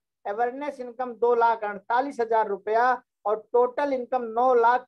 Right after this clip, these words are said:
चौवालीस हजार रुपया आपकी बारहवें महीने। दसवें महीने, दसवें महीने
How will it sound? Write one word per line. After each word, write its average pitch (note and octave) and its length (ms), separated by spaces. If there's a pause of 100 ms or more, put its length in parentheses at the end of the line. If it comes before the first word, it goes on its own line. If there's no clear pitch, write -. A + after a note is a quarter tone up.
चौवालीस G3 580
हजार E3+ 280
रुपया - 340
आपकी G#3 340
बारहवें F#3+ 460
महीने। E3+ 240 (1800)
दसवें D#4 460
महीने, D4 420 (120)
दसवें C#4 420
महीने D4 460